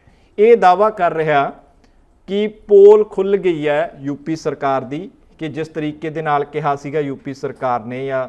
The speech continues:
ਸੀ ਐਮ ਯੋਗੀ ਆਦਿੱਤਿਆਨਾਥ ਨੇ ਕਿ ਸ਼ਰਧਾਲੂਆਂ ਦੀ ਸੁਰੱਖਿਆ, ਅ, ਨੂੰ ਕੋਈ ਵੀ ਤੋੜ ਨਹੀਂ ਸਕਦਾ, ਸ਼ਰਧਾਲੂਆਂ ਦੀ ਸੁਰੱਖਿਆ ਅਭੇਦ ਹੈ ਕਿ ਉਹਨੂੰ ਭੇਦਿਆ ਨਹੀਂ ਜਾ ਸਕਦਾ। ਤੇ ਇਹ ਵੀ ਦਾਅਵਾ ਕੀਤਾ ਗਿਆ ਸੀ ਕਿ ਸਤਾਈ ਸੌ ਸੀ ਸੀ ਟੀ ਵੀ ਕੈਮਰੇ ਇੱਥੇ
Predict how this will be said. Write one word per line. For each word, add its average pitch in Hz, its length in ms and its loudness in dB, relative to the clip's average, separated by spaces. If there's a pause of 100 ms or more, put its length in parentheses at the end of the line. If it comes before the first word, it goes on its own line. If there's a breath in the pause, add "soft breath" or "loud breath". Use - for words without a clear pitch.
(160)
ਸੀ 160 220 -12
ਐਮ 143 240 -10 (420)
ਯੋਗੀ 127 280 -8
ਆਦਿੱਤਿਆਨਾਥ 120 680 -8
ਨੇ 151 260 -12 (360 soft breath)
ਕਿ 147 100 -14
ਸ਼ਰਧਾਲੂਆਂ 143 640 -4
ਦੀ 147 140 -12
ਸੁਰੱਖਿਆ, 147 800 -8 (580)
ਅ, 127 40 -6
ਨੂੰ 139 120 -12
ਕੋਈ 180 260 -8
ਵੀ 240 100 -12
ਤੋੜ 165 380 -10
ਨਹੀਂ 147 120 -10
ਸਕਦਾ, 139 400 -8
ਸ਼ਰਧਾਲੂਆਂ 151 560 -8
ਦੀ 147 100 -14
ਸੁਰੱਖਿਆ 147 520 -8
ਅਭੇਦ 143 360 -4
ਹੈ 107 280 -8
ਕਿ 143 100 -12
ਉਹਨੂੰ 151 220 -12 (400 soft breath)
ਭੇਦਿਆ 190 320 -2
ਨਹੀਂ 170 160 -8
ਜਾ 127 180 -2
ਸਕਦਾ। 127 500 -4 (280 loud breath)
ਤੇ 185 120 -10
ਇਹ 196 100 -2
ਵੀ 240 100 -8
ਦਾਅਵਾ 190 300 0
ਕੀਤਾ 170 340 -8
ਗਿਆ 143 180 -2
ਸੀ 226 160 -16
ਕਿ 240 120 -18
ਸਤਾਈ 180 380 -4
ਸੌ 196 180 -6
ਸੀ 160 200 -10
ਸੀ 151 140 -14
ਟੀ 147 160 -10
ਵੀ 139 100 -8
ਕੈਮਰੇ 120 420 -8
ਇੱਥੇ 147 400 -8